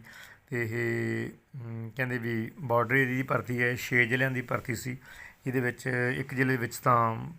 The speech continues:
ਪੋਸਟਾਂ ਹੀ ਕੋਈ ਨਹੀਂ ਸੀ, ਪੰਜ ਜ਼ਿਲ੍ਹਿਆਂ ਦੇ ਵਿੱਚੋਂ ਸਟੇਸ਼ਨ ਚੁਆਇਸ ਕਰਵਾਈ ਗਈ ਹੈ,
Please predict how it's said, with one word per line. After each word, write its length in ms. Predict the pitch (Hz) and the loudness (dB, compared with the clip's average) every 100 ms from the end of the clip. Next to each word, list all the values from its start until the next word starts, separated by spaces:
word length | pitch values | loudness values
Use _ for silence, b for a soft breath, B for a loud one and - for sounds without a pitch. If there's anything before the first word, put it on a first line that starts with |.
| - | -8
ਪੋਸਟਾਂ 320 | 120 - 135 | -8 -4 -4
ਹੀ 60 | |
ਕੋਈ 180 | 127 131 | 0 0
ਨਹੀਂ 120 | 120 | 0
ਸੀ, 180 | 113 135 | -4 -6
ਪੰਜ 260 | 117 127 123 | -4 -4 -2
ਜ਼ਿਲ੍ਹਿਆਂ 220 | 123 123 | 0 0
ਦੇ 80 | 120 | -2
ਵਿੱਚੋਂ 420 | 113 - 123 113 | -4 -4 -4 -4
ਸਟੇਸ਼ਨ 400 | - 127 - 123 | -6 -6 -6 -4
ਚੁਆਇਸ 300 | 120 117 113 | 2 2 2
ਕਰਵਾਈ 280 | 120 113 113 | 2 2 4
ਗਈ 240 | 123 123 | 4 6
ਹੈ, 140 | 117 | 4